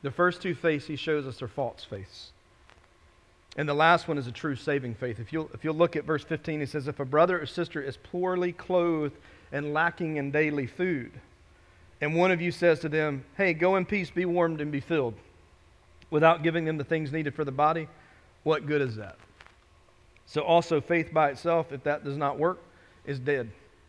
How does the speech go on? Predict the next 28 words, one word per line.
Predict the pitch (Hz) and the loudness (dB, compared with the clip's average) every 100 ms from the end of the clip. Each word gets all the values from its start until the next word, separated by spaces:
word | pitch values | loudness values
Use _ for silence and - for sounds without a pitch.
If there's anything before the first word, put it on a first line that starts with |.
| _ - - - - | _ -20 -20 -20 -14
If | |
it | |
does | 131 131 | -10 0
not | 165 170 | 2 4
have | 170 165 | 2 2
works, | 165 151 - | 2 0 -4
as | 127 | -12
your | 120 120 | -10 -4
faith | - 185 185 160 | 0 2 0 0
does | 160 175 | 2 2
not | 165 175 147 | 0 -2 -2
have | 151 170 | -2 -2
works, | 135 165 160 - | 0 -2 -2 -6
it | 165 156 - | -6 -6 -4
is | 160 160 143 - - - - - - 131 | -2 -2 -4 -10 -20 -20 -20 -20 -20 -8
dead. | 120 160 127 101 - - _ _ - - | 2 2 2 -4 -16 -20 _ _ -20 -12
So | 160 | -6
James | 131 180 233 185 | 2 4 4 2
is | 180 | 6
asking, | 190 196 170 143 - - - | 8 6 0 -8 -10 -20 0
what | 160 226 180 | 6 6 6
good | 202 247 | 8 8
is | 254 | 8
it | 254 180 | 2 0
for | 214 | 0
you | 196 233 226 | 2 2 2
to | 202 | 4
identify | 175 165 170 214 - 240 | 6 6 4 2 6 6